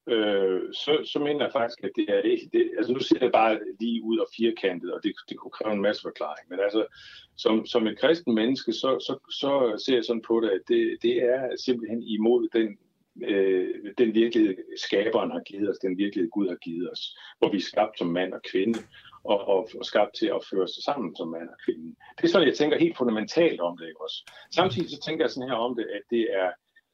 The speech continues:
at, at et, et menneske, som vokser op med, øh, med, med den der homoseksuelle følelse, det er immer væk en udfordring. Det er immer væk en udfordring. Jeg kender mennesker, jeg kender som sagt homoseksuelle, som har, som er vokset op med det der, som har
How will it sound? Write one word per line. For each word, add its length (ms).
at, 200
at 180
et, 180
et 140
menneske, 400
som 260
vokser 300
op 380
med, 380
øh, 560
med, 340
med 120
den 160
der 120
homoseksuelle 680
følelse, 400
det 160
er 80
immer 320
væk 200
en 100
udfordring. 600
Det 80
er 120
immer 320
væk 200
en 80
udfordring. 680
Jeg 140
kender 320
mennesker, 300
jeg 80
kender 220
som 160
sagt 260
homoseksuelle, 560
som 200
har, 280
som 160
er 60
vokset 280
op 120
med 140
det 100
der, 60
som 140
har 80